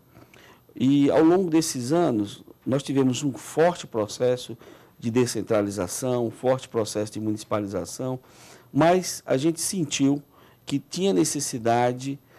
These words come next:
de construção de um, um novo modelo, de um novo arcabouço que regulamentasse essa Lei oitenta oitenta. E aí, a presidenta Dilma, a partir de uma, ah, provocação do ministro Padilha, eh,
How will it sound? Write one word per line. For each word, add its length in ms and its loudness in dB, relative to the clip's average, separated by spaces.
de 160 -2
construção 880 -2
de 160 0
um, 160 6
um 60 6
novo 360 4
modelo, 540 2
de 80 -4
um 40 2
novo 220 0
arcabouço 760 -2
que 120 -4
regulamentasse 920 2
essa 180 -4
Lei 140 2
oitenta 360 -4
oitenta. 480 -12
E 140 -2
aí, 320 -2
a 60 -10
presidenta 560 -2
Dilma, 460 0
a 80 -12
partir 460 -6
de 120 -4
uma, 360 -2
ah, 260 -8
provocação 720 -4
do 100 -2
ministro 320 -2
Padilha, 580 0
eh, 420 0